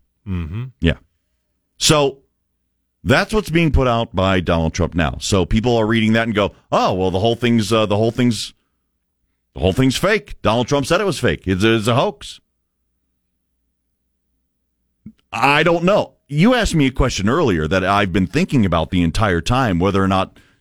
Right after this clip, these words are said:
Speaker 2: Donald Trump actually knew what was in boxes full of files at Mar-a-Lago. And
Speaker 1: I think it's, I think it's a legitimate question.
Speaker 2: Sure.
Speaker 1: I mean, and you could, you could come to that conclusion pretty quickly. I mean,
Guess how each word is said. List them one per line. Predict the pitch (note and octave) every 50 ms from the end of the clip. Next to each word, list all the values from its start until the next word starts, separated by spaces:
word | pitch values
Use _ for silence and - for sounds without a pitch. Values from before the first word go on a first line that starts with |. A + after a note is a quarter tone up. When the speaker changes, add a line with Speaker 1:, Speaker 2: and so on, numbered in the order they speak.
| _ -
Speaker 2:
Donald | E2 A#2 A#2 A#2+ A#2 G#2+ G#2 G2
Trump | - - - A2+ G#2 F#2+ -
actually | - G#2+ A2+ - - - - A2+ G2 F#2+ F#2 F2
knew | F2 F#2 F#2+ A2+ B2+ B2 G#2 E2 C#2+ C#2 D#2 F#2 F#2 - _ _ _ _ _ _ _ _ _ _
what | - F2 A2 B2 -
was | A#2 A2+ A2 G2+ F2
in | G2+ A2+ G#2+ G2+ G2 F#2+ E2+
boxes | D2 G#2 F#2 F2+ E2+ - - - F#2 G2 G#2 - - - - _ _ _ _ _ _ _ _
full | - - G#2 G#2 B2
of | B2
files | - - - G#2+ F2 E2 E2 E2 F2 F#2 F2+ - - - - _ _ _ _ _ _ _ -
at | F2+ F#2
Mar-a-Lago. | G2 F#2+ F2+ E2+ E2 D2+ C2 B1 C2+ - - - _ _ _ _ _ _ _ _ _ _ _ _ _ _ _ _ _ _ _ _ -
And | G#2 G#2 G#2+
Speaker 1:
I | F3
think | A3 A#3+ G#3 D3
it's, | C3 - A#2+ A2+ - -
I | A2+ C#3
think | E3 F#3 D3+
it's | A2+ G2
a | F2+
legitimate | F#2+ F#2 F2 F#2+ G2 F#2+ F2+ D#2 -
question. | - D#3+ E3+ - - - - - - -
Speaker 2:
Sure. | - - G#3 G#3+ D3+ - - _ _ -
Speaker 1:
I | B2
mean, | A2+ G#2 G2+ F#2+ F#2 - _ _ _ _ _ -
and | C#3+ D3 C#3+
you | E3 F3+ F3
could, | - D#3 D3+ C3+ B2+ - _ _ _ _
you | D3 D3+ D3
could | - D3 C3+
come | - - E3 F#3 E3
to | - D3+
that | C#3+ C3+ C#3 -
conclusion | - C3 B2 - - C3 C3+ B2 G#2 A#2 A#2
pretty | G#2+ - B2+ A#2+ A2
quickly. | - - A3 A3 - - F#2 D#2+ C#2 D2+
I | G2
mean, | G#2+ G#2 G2+ G2 F2+